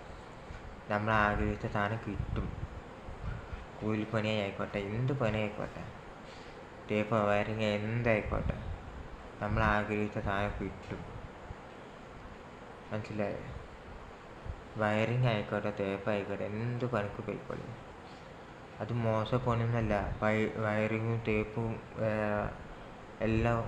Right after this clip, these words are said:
മോശം പണിയൊന്നുമല്ല. ലോകത്തിലെ ഏറ്റവും ബെസ്റ്റ് പണിയാണ് വയറിങ്ങും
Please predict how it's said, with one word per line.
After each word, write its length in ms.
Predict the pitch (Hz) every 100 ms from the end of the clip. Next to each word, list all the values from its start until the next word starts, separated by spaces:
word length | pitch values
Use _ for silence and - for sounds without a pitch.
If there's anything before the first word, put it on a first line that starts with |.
| 117
മോശം 280 | 110 110 120 117
പണിയൊന്നുമല്ല. 460 | 117 113 117 107 104 - - - - - - -
ലോകത്തിലെ 500 | 107 107 110 113 113 107
ഏറ്റവും 540 | 107 - - - 120 110
ബെസ്റ്റ് 360 | 107 - - 120 110
പണിയാണ് 360 | 101 107 98 - - - - - - -
വയറിങ്ങും 520 | 101 104 107 110 110